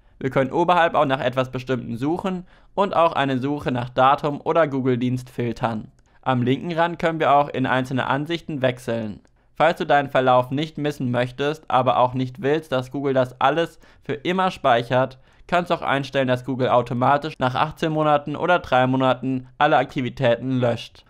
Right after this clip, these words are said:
Du kannst auch manuell am linken Rand alle Aktivitäten oder welche von einem bestimmten Zeitraum direkt entfernen. Neben den Web- und App-Aktivitäten kann auch dein Standortverlauf aufgezeichnet werden, falls du beispielsweise Google Maps verwendest.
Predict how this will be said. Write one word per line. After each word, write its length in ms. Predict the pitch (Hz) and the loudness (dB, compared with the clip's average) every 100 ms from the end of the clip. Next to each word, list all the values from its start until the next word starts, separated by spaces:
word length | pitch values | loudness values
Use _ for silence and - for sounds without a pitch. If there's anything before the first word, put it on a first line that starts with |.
| - | -8
Du 100 | 135 | 0
kannst 200 | 156 139 | 0 0
auch 120 | - | -2
manuell 440 | 127 127 123 139 | 0 2 4 4
am 120 | 143 120 | 4 2
linken 320 | 127 127 117 | -2 -2 0
Rand 220 | 131 151 | 0 2
alle 240 | 143 143 147 | 2 4 4
Aktivitäten 840 | 143 147 135 127 131 135 139 135 127 | 4 -2 -6 0 2 2 0 -8 -2
oder 220 | 131 127 | 2 2
welche 180 | 131 135 | 2 -2
von 120 | 135 | -2
einem 180 | 123 120 | -2 -2
bestimmten 380 | 120 143 135 | -2 -2 -2
Zeitraum 580 | 131 123 123 - 123 117 - _ - | 0 0 2 2 0 0 -10 _ -6
direkt 320 | 123 123 123 | -2 -2 -4
entfernen. 680 | 123 120 - 117 - - - _ _ _ | -8 -6 -4 -2 -4 -8 -14 _ _ _
Neben 240 | 151 170 165 | 0 2 2
den 180 | 131 | 0
Web- 200 | 131 151 | 2 2
und 100 | 135 | 0
App-Aktivitäten 1120 | 123 135 151 156 175 160 160 156 151 143 147 - - | 0 2 2 2 0 -2 2 2 2 0 -8 -8 -10
kann 200 | - 165 | -2 2
auch 120 | 170 - | 2 0
dein 200 | 131 127 | -2 2
Standortverlauf 800 | 139 139 147 143 135 131 127 - | 0 2 2 2 2 2 2 0
aufgezeichnet 720 | 127 131 135 131 131 135 131 | 2 2 0 0 0 0 -2
werden, 360 | 135 135 139 143 - _ | 2 2 2 -4 -14 _
falls 220 | 160 175 | 0 0
du 80 | 151 | 0
beispielsweise 580 | 147 143 - 135 131 131 | -2 -2 0 2 2 2
Google 240 | 127 135 | 0 0
Maps 300 | 131 123 - | 0 -2 -4
verwendest. 640 | 123 117 117 117 113 - | -4 -2 -2 -4 -6 -10